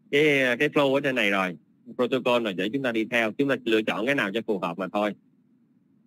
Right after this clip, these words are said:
Và từ đây thì chúng tôi làm ra cái bảng của, ờ, về khoa ngoại bao tụy, chúng tôi làm ra cái bảng tiếng Việt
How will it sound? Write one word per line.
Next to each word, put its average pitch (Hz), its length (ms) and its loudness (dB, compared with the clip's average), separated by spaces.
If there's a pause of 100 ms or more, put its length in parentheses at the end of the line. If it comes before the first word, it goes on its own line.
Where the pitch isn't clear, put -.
(420)
Và 110 180 0
từ 117 180 2
đây 127 220 2
thì 123 120 0
chúng 135 160 -2
tôi 139 140 2
làm 113 180 0
ra 120 80 0
cái 147 140 0
bảng 143 420 -2
của, 135 420 2
ờ, 110 300 0
về 104 280 -2
khoa 127 140 0
ngoại 107 180 -2
bao 117 140 -2
tụy, 95 180 -6
chúng 123 140 -10
tôi 123 100 0
làm 101 140 -2
ra 104 100 -4
cái 120 120 -4
bảng 98 260 -8
tiếng 151 140 -2
Việt 127 200 2